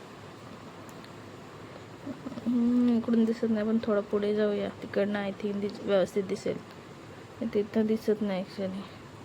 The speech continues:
इथून दिसते का बघू आपण, ठीक आहे. हम्म, दिसतायत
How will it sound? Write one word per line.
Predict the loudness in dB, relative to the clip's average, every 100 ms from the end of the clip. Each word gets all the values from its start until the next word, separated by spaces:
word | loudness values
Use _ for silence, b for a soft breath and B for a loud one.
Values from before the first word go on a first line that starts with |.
| -14 -14 -10
इथून | -6 0 2
दिसते | 0 0 0
का | 0
बघू | 0 0
आपण, | -2 -2 -4 -6 -8
ठीक | -10 -4 -2
आहे. | -2 -8 -16 -16 -16 -16 -16 -16 -16 -16 -16 -16 -16 -6 0
हम्म, | 4 4 4 4 6 4 2 -6 -14 -16 -16 -16 -16 -16 -16 -16 -16 -16 -16 -16 -16 -8 -2
दिसतायत | -2 4 4